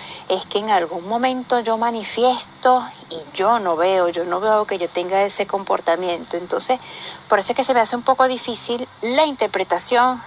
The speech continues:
de esta ley en este, en este ejemplo en concreto. El segundo caso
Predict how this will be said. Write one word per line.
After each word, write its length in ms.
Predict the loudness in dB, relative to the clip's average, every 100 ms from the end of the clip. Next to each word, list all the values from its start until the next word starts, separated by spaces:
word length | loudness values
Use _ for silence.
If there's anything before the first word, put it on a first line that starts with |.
| -18 -20 -18 -18 -18 -4
de 240 | 0 0
esta 240 | 2 2
ley 240 | 4 2 0
en 160 | -2 -2
este, 840 | -4 -6 -4 -2 0 0 -2 -4
en 100 | -4
este 280 | -2 -4 -2
ejemplo 500 | -2 -2 -2 -2 -2
en 80 | 0
concreto. 680 | 0 0 -2 -4 -4 -10 -12 -16 -20 -20 -20 -20 -20 -18 -16 -16 -16 -2
El 140 | 0 2
segundo 420 | 4 2 4 4
caso 420 | 6 4 2 -4